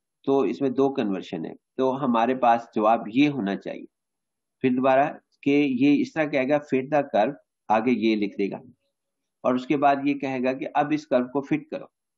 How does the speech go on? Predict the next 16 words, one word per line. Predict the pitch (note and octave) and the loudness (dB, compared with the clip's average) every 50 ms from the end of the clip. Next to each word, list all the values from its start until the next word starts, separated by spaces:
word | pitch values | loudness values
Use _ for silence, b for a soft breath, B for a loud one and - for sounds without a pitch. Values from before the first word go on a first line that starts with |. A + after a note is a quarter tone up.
| _ _ _ _ _ _ _ _ _ _ _ _ _ _ _ _ - | _ _ _ _ _ _ _ _ _ _ _ _ _ _ _ _ -8
और | - A#2 - | -8 -6 -4
किसमें, | - D3 C#3+ - E3+ E3 E3+ E3 E3 E3 E3+ E3 D#3+ - | -4 -4 -4 -4 -4 -4 -2 0 0 0 0 0 -2 -2
कोई | - C3 D3 C#3+ D3 | 0 2 4 4 4
भी | C#3 C#3+ D3 | 4 4 2
गिवन | C3 B2 C3 B2 B2 B2 A#2+ | 2 2 2 2 2 2 0
डेटा। | G#2+ G#2+ F2+ - - D#2 D2+ - _ _ - | 0 -4 -4 -6 -6 -12 -14 -16 _ _ -10
मैं | A2+ A#2+ C#3 C#3+ C#3+ | -6 -2 -2 -2 -2
इसके | C3+ C3 C3 - B2+ | -2 -6 -8 -8 -8
अंदर | A#2+ A2+ A2+ A#2+ G#2+ | -6 -6 -6 -8 -8
जो | - G2+ G#2+ F#2+ | -8 -8 -10 -8
है | F2+ F#2+ | -8 -8
ना | G#2 G#2 - _ _ _ _ _ - | -10 -10 -12 _ _ _ _ _ -10
वहाँ | G2+ G#2 A2+ A#2 G#2 F#2+ | -8 -6 -6 -6 -8 -6
पे | - A2 A2 A2 - _ _ _ _ _ _ _ _ _ _ - | -6 -6 -6 -8 -12 _ _ _ _ _ _ _ _ _ _ -18
ये, | - A2 B2 B2 | -8 -4 -4 -4
अ, | B2 - _ _ - A2+ A2 A2 | -4 -6 _ _ -16 -12 -12 -12